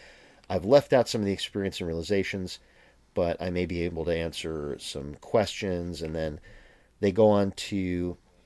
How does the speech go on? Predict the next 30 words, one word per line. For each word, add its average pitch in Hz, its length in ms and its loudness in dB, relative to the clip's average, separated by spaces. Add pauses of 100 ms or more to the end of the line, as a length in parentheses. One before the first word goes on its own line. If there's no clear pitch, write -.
(120)
answer, 107 760 2
uh, 90 320 2 (160)
a 92 80 -2
few 165 380 -4
questions, 85 920 -4 (1200)
and 104 500 0 (1000)
a 120 80 0
couple 139 320 2
of 117 60 2
these 104 260 2
are, 95 220 2
I, 101 100 -2 (180)
I 104 100 -2
found 92 260 -4
kind 95 180 -4
of 85 80 -4
interesting, 85 600 -6
the, 80 280 -2
the - 80 -6
questions 90 420 -4
and 87 100 -4
answers. 78 440 -6 (960)
<clears throat> 98 360 0
"How 151 220 8
are 165 80 8
you 151 180 2
doing 127 440 4
with 110 400 2 (280)
your 101 220 4
return?" 82 760 0